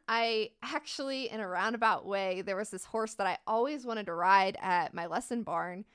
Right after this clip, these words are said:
but I was never allowed to ride her because she was too advanced and she was a show horse. So I was never, ever allowed to ride her. And then one day, my family and I were just at an auction. And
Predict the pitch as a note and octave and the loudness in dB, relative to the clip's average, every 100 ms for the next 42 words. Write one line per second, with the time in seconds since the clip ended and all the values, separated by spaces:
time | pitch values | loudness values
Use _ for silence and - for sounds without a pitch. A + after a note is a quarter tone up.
0 | _ _ _ G#3+ G3 F#3 F#3+ F#3+ G3+ F#3+ | _ _ _ 2 2 0 -2 -4 -6 -2
1 | C4 C#4 B3+ C#4+ G#3 E3+ F3 G3 G#3+ G3 | 0 2 0 0 0 -2 -6 -8 -12 -10
2 | F#3 F#3 - A3+ C4+ G3 F#3 G#3+ _ F#3+ | -10 -10 -6 -6 -4 -4 -4 -6 _ -12
3 | G3 B2 G2 F#3+ - D#4 A#3+ - - - | -10 -12 -12 -12 -4 -2 -2 -8 -12 -20
4 | - _ _ - A3+ G3+ - F#3+ F3 - | -20 _ _ -2 2 2 2 -2 -8 -8
5 | G#3 F#3 A#3 B3+ A3+ G#3+ A3 - A#3 G#3 | -4 -2 -4 -6 -6 -6 -8 -10 -10 -10
6 | G#3 A#3 D4 C4 B3 - A#3+ A#3 A3 G#3+ | -6 -6 -6 -8 -10 -6 -2 0 2 2
7 | A3 A3 G#3 A#3+ C#4 A#3+ A3+ A3 A3+ - | 0 -2 -2 -4 -2 -2 2 0 -2 -8
8 | F#3+ G#3+ G#3+ A#3 A3 G#3+ G3 G3+ G#3 G3 | -10 -6 -4 -2 -2 0 0 -2 -4 -6
9 | - _ _ _ _ _ _ - G#3 G#3 | -8 _ _ _ _ _ _ 0 0 0
10 | - E3 - - - G#2 A3 _ _ _ | -6 -10 -10 -10 -10 -10 -14 _ _ _
11 | _ _ - A3 G#3 G3 F#3+ | _ _ -6 -2 -2 -4 -6